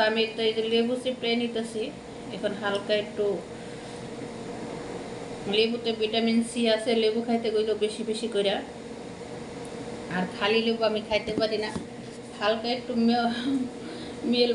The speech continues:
বা লবণ দিতে হবে। তো যাই হোক, এখন এই যে জেরজি পাতা, জেরজি পাতাকে খাইলে ওই ভিটামিন হিসাবে আমার নাকি ভিটামিন সির অভাব আছে। অনলাইনের মানুষ আমাকে বলে আমি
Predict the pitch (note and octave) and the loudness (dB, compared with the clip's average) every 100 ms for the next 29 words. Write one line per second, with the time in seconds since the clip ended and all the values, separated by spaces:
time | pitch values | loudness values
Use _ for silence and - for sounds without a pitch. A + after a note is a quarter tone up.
0 | A3 A3 G#3+ A3 A#3 A#3 A3+ A3 A3+ G3+ | 4 4 4 4 2 0 -2 -2 0 0
1 | A3 D4 - - - - - - - - | -2 -4 -8 -12 -12 -12 -12 -10 -10 -10
2 | - - - - - G#3 G3+ A3 G#3+ G3+ | -8 -8 -8 -8 0 2 4 4 4 0
3 | - G#3 G#3+ A#3 B3 E4+ - - - G3+ | -4 -6 -2 2 2 2 -4 -14 -6 -4
4 | G3 G3+ F#3 - - F#3+ G3 A#3+ A#3 A3+ | -2 -2 -4 -8 -10 -8 0 0 2 0
5 | G#3+ F#3+ - - - - - - - - | 2 -2 -4 -10 -12 -12 -12 -12 -10 -10
6 | - - - A#3+ A#3+ B3+ B3 A#3+ B3 A#3+ | -10 -8 0 2 2 2 0 2 0 0
7 | - A#3+ A#3 A#3 A3 A3 G#3 A#3 A3+ A3+ | -2 2 4 4 2 0 0 2 2 0
8 | A3 A3 G3 G3 A#3 A3+ A3+ A3 A3+ - | 0 -2 -2 -2 -4 0 0 0 -2 -2
9 | A3 A3 B3+ A#3 A#3 - - - - - | 0 2 2 4 2 -2 -10 -12 -10 0
10 | D4 C#4+ C4+ G#3+ F#3+ F3 - - - - | 4 4 4 2 0 -2 -6 -12 -14 -14
11 | - - B3 D4 D#4 D4+ D4+ D4 D4 C#4+ | -14 -2 2 4 6 6 4 4 2 0
12 | C4+ C4 B3+ B3+ B3 B3 B3 B3+ - - | 0 0 0 0 2 4 2 2 -6 -14
13 | - - - - B3 | -16 -16 -10 -2 2